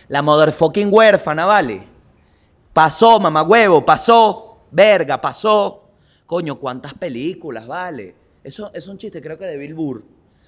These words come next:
¿Cuántas películas vamos a ver? Porque, eh, él habla de la inteligencia artificial.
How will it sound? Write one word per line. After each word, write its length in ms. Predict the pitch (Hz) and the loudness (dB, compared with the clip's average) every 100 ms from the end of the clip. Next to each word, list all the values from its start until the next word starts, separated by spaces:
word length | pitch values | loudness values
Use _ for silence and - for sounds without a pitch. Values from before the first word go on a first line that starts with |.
| _ | _
¿Cuántas 300 | - 160 208 | -10 -10 -10
películas 420 | - 190 190 220 | -6 -6 -2 -2
vamos 300 | 202 202 233 | -2 -2 -4
a 80 | 226 | -4
ver? 340 | 220 247 254 - _ _ _ _ _ _ _ _ _ | -4 -4 -6 -14 _ _ _ _ _ _ _ _ _
Porque, 240 | 147 135 131 | -12 -10 -8
eh, 240 | 147 147 | -6 -6
él 120 | 143 147 | -4 -2
habla 200 | 160 180 | -2 -4
de 60 | |
la 60 | 160 | -4
inteligencia 400 | 135 127 127 147 | -8 -8 -10 -12
artificial. 560 | 143 120 110 127 98 | -16 -18 -8 -6 -8